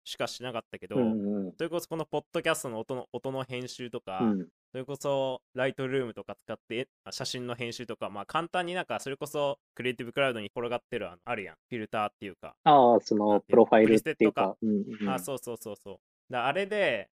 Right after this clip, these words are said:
Speaker 2: うん。
Speaker 1: 自分が撮った写真が、
Speaker 2: うん。
Speaker 1: なんかすごいいい感じなのが楽しくて、
Speaker 2: うん。
Speaker 1: こう、あの、スマホでやってるけど、
Speaker 2: うん。
Speaker 1: あれって、なんか外、
Speaker 2: うん。
Speaker 1: 外出したところで編集とか、
Speaker 2: うん。
Speaker 1: 簡単に、何？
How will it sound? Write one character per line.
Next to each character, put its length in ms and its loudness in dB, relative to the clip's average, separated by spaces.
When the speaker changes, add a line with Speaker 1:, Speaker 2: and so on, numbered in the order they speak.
Speaker 2:
う 100 -4
ん。 160 -2
Speaker 1:
自 140 -16
分 180 -6
が 100 -4
撮 80 -8
っ 100 -8
た 80 -4
写 140 -6
真 280 -12
が、 380 -4
Speaker 2:
う 60 -2
ん。 60 2
Speaker 1:
な 80 -2
ん 20 -20
か 140 -20
す 180 -14
ご 140 0
い 60 -6
い 120 -6
い 60 -10
感 180 -4
じ 100 -10
な 80 -4
の 60 -6
が 120 -8
楽 200 -12
し 60 -20
く 40 -20
て、 200 -8
Speaker 2:
う 80 2
ん。 200 2
Speaker 1:
こ 220 -4
う、 20 -20
あ 140 -12
の、 280 -14
ス 100 -16
マ 80 -6
ホ 140 -6
で 60 -2
や 80 -2
っ 80 -8
て 100 -6
る 80 -10
け 100 -16
ど、 160 -8
Speaker 2:
う 60 -2
ん。 180 -2
Speaker 1:
あ 60 -2
れ 80 -2
っ 40 -6
て、 400 -4
な 100 -12
ん 20 -16
か 80 -14
外、 500 -2
Speaker 2:
う 40 -4
ん。 20 -2
Speaker 1:
外 240 2
出 480 -6
し 100 -16
た 120 -2
と 140 -2
こ 140 -2
ろ 100 2
で 240 0
編 180 -4
集 180 -4
と 120 -4
か、 260 -4
Speaker 2:
う 140 -2
ん。 60 -2
Speaker 1:
簡 160 -4
単 180 -2
に、 220 -8
何？ 320 -12